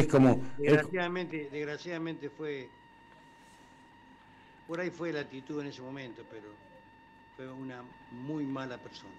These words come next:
Speaker 1: Sí, pero cualquiera, cualquiera se hubiese dado cuenta del, de la actitud de él, eh,
Speaker 2: Sí, que
Speaker 1: sí, anotaba, eh,
Speaker 2: ¿podés
Speaker 1: sí,
Speaker 2: creer,
Speaker 1: un
Speaker 2: podés creer que tenían la mesa llena de comida?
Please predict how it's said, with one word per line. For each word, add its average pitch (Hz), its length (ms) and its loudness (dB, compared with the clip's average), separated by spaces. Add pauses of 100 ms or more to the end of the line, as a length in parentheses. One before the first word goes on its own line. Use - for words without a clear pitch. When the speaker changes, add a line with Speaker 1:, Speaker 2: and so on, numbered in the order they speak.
Speaker 1:
Sí, - 160 12
pero - 180 6
cualquiera, 85 920 8
cualquiera 113 360 8
se - 120 4
hubiese 104 280 8
dado 107 340 10
cuenta 117 340 8
del, 98 200 6
de 98 100 6
la 101 100 8
actitud 110 460 8
de 131 180 12
él, 165 260 8 (400)
eh, 98 500 2
Speaker 2:
Sí, 139 100 0
que 131 60 0
Speaker 1:
sí, 135 400 8 (180)
anotaba, 139 520 12
eh, 139 300 10
Speaker 2:
¿podés - 120 2
Speaker 1:
sí, 135 160 4
Speaker 2:
creer, - 200 -10
Speaker 1:
un 135 80 4
Speaker 2:
podés 123 200 4
creer 190 260 -2
que 165 100 -6
tenían 170 360 -6
la 160 100 -4
mesa 170 340 -8
llena 180 260 -10
de 151 60 -10
comida? 151 480 -10